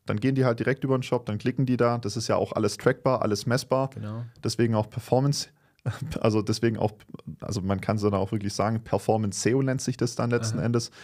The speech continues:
Speaker 1: wenn man dafür sorgt, ähm, dass am Ende über diese Reichweite auch ein Umsatz entsteht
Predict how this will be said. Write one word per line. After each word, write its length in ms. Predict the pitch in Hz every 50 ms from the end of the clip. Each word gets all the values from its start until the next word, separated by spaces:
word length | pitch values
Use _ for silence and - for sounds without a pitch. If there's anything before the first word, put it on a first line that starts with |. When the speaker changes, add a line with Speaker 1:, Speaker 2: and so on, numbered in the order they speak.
| - - - -
Speaker 1:
wenn 120 | - 107
man 140 | 113 117 117
dafür 220 | 110 110 - 110 107
sorgt, 420 | - - 104 110 120 117 - - _ _ _ _ _ _ _ _ -
ähm, 340 | - 110 104 107 107 107 - - - _ -
dass 180 | - 101 110 -
am 160 | - 110 104
Ende 500 | - 101 113 127 123 127 127 127 123 120 _ _
über 180 | - 123 113 120
diese 260 | 117 117 113 - 101
Reichweite 540 | 101 98 113 110 - 104 107 104 107 - -
auch 140 | 104 104 -
ein 60 | 104
Umsatz 480 | - 113 110 - 104 104 - - - -
entsteht 500 | - 101 95 - - 117 127 143 - -